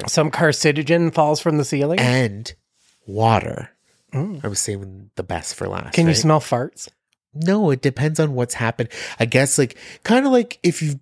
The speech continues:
Speaker 2: if any, if you've ever had an opportunity to go to Disney, they have, I think I've been on two kind of similar rides.
Speaker 1: Mm-hmm.
Speaker 2: One was, like, soaring something where
Speaker 1: Mm-hmm.
Speaker 2: it was like you're k-, kind of paragliding, I guess, I think, over different parts of the United States. And then you go through, like,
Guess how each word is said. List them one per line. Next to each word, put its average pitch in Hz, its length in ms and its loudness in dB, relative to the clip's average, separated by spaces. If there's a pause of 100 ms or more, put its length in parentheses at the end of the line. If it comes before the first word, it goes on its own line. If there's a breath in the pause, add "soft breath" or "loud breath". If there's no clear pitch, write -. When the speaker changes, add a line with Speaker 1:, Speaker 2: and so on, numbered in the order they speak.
(160)
Speaker 2:
if - 340 -2
any, 127 220 2
if 113 180 -2
you've 120 160 2
ever 131 160 4
had 120 180 0
an 117 60 -2
opportunity 107 400 -4
to 101 60 -6
go 98 120 -2
to 95 100 -6
Disney, 98 380 -4
they 95 220 0
have, 95 540 -4 (360)
I - 100 -8
think 131 300 -4
I've 113 160 0
been 165 100 2
on 123 160 2
two 143 420 0
kind 107 300 0
of 98 300 -8 (100)
similar 104 540 0
rides. 90 360 -4
Speaker 1:
Mm-hmm. 143 320 0
Speaker 2:
One 120 260 2
was, 139 180 2
like, 107 220 0 (340 soft breath)
soaring 135 1000 2
something 151 720 0
where 123 260 4
Speaker 1:
Mm-hmm. - 80 -2
Speaker 2:
it 123 40 0
was 113 180 0
like 107 200 0
you're 104 100 2
k-, - 220 -6 (100)
kind 110 220 0
of - 120 -4
paragliding, 101 840 0
I 104 100 -2
guess, 107 280 -2
I 101 60 -2
think, 104 180 -8 (400 loud breath)
over 104 360 2
different 95 340 -2
parts 92 300 -2
of 95 100 -4
the 98 80 -6
United 87 340 -4
States. 95 300 0
And 101 100 0
then 98 120 0
you 98 80 -8
go 98 180 2
through, 98 220 -2
like, 87 240 0